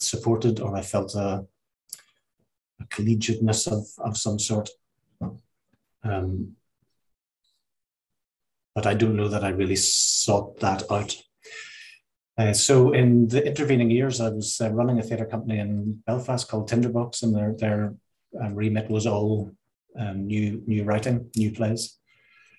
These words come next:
And sometimes in the process of commissioning or developing a, a new play, it, it felt like the, it was important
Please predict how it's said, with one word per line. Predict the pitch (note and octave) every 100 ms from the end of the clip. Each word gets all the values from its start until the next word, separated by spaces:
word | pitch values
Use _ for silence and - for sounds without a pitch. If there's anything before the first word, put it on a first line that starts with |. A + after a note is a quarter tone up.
| _ _ _ _
And | A2 G#2+
sometimes | C3+ C3 B2 A#2 A#2
in | B2
the | A#2
process | C#3 D3 D3 A#2 B2
of | A2
commissioning | A2+ A2+ - A#2
or | G#2
developing | A2 A2+ A#2 A2+ G#2+
a, | G#2+ G#2 A2 -
a | G#2
new | G#2 -
play, | G#2+ G#2 G#2 - - _ _ _ _ _ _ _ _ _ -
it, | B2 - - - - -
it | A2 -
felt | - - A2+ A2+
like | A2 G#2+ G#2 - - _ _ _
the, | A#2 A2 - - _ _ _ _ _ _ - - - _ _ _ _ _ _
it | A#2
was | A2 A2
important | A2 - A#2+ A2 A#2